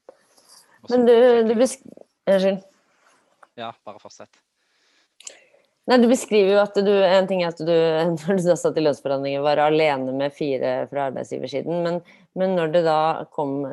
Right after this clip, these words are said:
Speaker 2: til, når, når denne konflikten ble så tilspisset, og du, og du da rett og slett ble, var den første som ble nedbemannet, hvordan opplevde du da støtten fra,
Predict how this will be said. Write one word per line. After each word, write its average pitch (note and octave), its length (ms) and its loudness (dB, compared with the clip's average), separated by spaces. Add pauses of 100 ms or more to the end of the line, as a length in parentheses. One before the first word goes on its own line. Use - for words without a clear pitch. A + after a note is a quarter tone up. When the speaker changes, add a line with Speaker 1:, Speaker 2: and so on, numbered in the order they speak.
(140)
Speaker 2:
til, D3 160 -6
når, D#3 320 -8
når D#3+ 220 -6
denne D3 180 -6
konflikten D3 400 -10
ble C#3 160 -2
så C3+ 160 -14
tilspisset, B2+ 640 -10
og C3+ 100 -6
du, C3 80 -4
og A2+ 460 -6
du C#3+ 140 -4
da C3 420 -4
rett C3 160 -10
og B2+ 80 -12
slett - 240 -14
ble, C3 160 -4 (320)
var C3+ 260 -6
den C3+ 80 -12
første - 160 -14
som C3 140 -6
ble D3 100 -4
nedbemannet, C3 560 -8 (320)
hvordan F#3+ 240 -2
opplevde F3 240 -6
du F3+ 80 0
da F3 80 -2
støtten D3+ 460 -10
fra, D3 160 -6